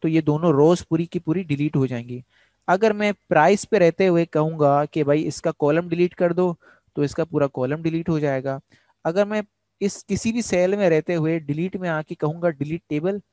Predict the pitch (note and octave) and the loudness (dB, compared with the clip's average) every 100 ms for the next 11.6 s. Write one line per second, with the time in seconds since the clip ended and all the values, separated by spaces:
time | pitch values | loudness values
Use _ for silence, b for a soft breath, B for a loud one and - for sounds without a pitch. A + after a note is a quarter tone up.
0 | _ b - G#3+ G3 G3+ G#3 G3+ F3+ F3+ | _ b -6 -4 0 0 2 0 0 2
1 | F3+ E3 D#3 D3+ C3+ D#3 C#3+ C3+ C3 C3 | 2 -2 -2 -2 0 -2 -2 -4 -4 -4
2 | A#2+ A2+ A2 A2+ - _ _ - D3+ A3 | -6 -8 -12 -16 -20 _ _ -8 -4 -4
3 | A3+ b b - D3+ - F#3+ F#3+ E3+ D#3+ | -6 b b -4 -4 0 0 2 -2 0
4 | F3 F3+ C3+ D3+ F#3 - F#3 G3 F#3+ C#3+ | 2 2 2 2 2 -2 -4 -2 0 0
5 | - - F#3 F3 D#3 D#3 C#3 C3 C#3 D3 | -2 -6 0 2 2 0 -2 -4 -6 -6
6 | - G#3 A#3+ A#3+ F#3+ G3+ B3+ - G3 G3 | 2 2 2 -2 0 0 0 0 -2 -2
7 | E3+ E3 F3+ C#3 D3 F3+ F#3 E3+ F3 F#3 | -4 -4 -4 0 0 0 0 0 -2 -4
8 | b b - E3 - F#3 A#3 A3+ G#3 - | b b -6 -6 -2 -4 -4 -4 -4 -4
9 | E3 F3+ F#3+ - _ - D3 F3+ D#3 D#3 | -4 -4 -4 -6 _ -10 -8 -6 0 0
10 | D#3+ F3 D3+ D3+ - D#3+ D3+ B2+ B2+ C3 | 0 -2 -2 -2 -2 -4 -2 -6 -6 -6
11 | D3 C#3+ E3 D3 C3 | -6 -4 -2 0 0